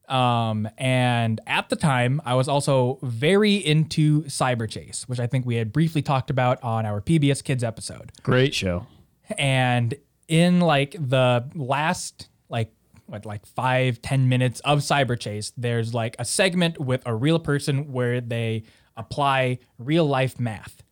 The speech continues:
Speaker 1: Like, 'cause you learn about math in the show, and it's like, "Oh, we, we learned about area, i-, how to apply area in this cyber farm."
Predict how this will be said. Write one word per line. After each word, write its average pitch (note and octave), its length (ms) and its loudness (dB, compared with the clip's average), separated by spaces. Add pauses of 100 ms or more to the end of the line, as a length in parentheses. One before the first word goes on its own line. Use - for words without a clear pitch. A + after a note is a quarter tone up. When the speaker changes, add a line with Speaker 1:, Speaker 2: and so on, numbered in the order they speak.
(560)
Speaker 1:
Like, G#2 280 -8 (180)
'cause E3 120 2
you G3 80 4
learn A#3+ 120 4
about F#3 200 4
math D3+ 260 2
in D3 120 2
the C3+ 60 -2
show, C3 340 4
and B2 120 4
it's B2 140 0
like, A#2+ 160 0
"Oh, F3 320 2
we, C#3+ 640 0 (420)
we A#3 160 0
learned F3+ 260 2
about D3 320 2
area, A3+ 380 4
i-, F3 340 0
how F#3 200 2
to C#3 260 2
apply F#3 360 -2
area D#3 560 2
in C#3 180 0
this F3+ 200 2
cyber G#3+ 440 0
farm." G#2 480 -6